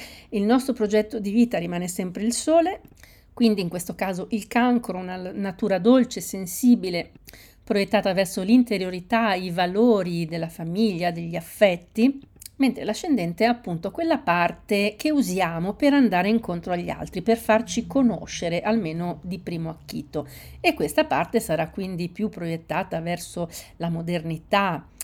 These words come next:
la capacità di inserirsi, eh, nell'oggi, nel, nel tempo,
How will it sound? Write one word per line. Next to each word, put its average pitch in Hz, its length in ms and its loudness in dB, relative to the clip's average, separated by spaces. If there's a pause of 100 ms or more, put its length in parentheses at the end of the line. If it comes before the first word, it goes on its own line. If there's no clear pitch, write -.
(140)
la 165 100 -10
capacità 175 540 -4
di 170 100 -2
inserirsi, 180 1200 -2
eh, 160 120 -6
nell'oggi, 165 1160 0
nel, 165 540 -4
nel 165 360 -6
tempo, 170 720 0